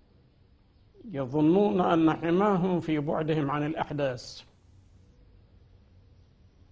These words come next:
ولا يكاد هؤلاء يدركون أن الأحداث كانت ووجدت ليمتحن بها الإنسان،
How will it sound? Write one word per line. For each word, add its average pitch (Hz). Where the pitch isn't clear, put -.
ولا 156
يكاد 139
هؤلاء 151
يدركون 147
أن 147
الأحداث 165
كانت 185
ووجدت 175
ليمتحن 147
بها 135
الإنسان، 131